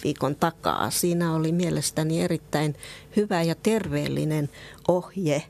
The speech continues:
Eat food, siis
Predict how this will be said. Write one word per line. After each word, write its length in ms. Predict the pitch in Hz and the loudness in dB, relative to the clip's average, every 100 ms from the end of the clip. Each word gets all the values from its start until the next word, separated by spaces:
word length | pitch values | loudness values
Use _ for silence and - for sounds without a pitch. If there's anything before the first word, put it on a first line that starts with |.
| - - - - - - - - | -16 -20 -20 -20 -20 -20 -20 -2
Eat 320 | 202 254 269 - | 0 0 -2 -2
food, 380 | 220 226 - - - - - - - - - | 0 0 -2 -10 -10 -18 -20 -20 -20 -20 -14
siis 480 | - 202 190 - | -2 0 0 -4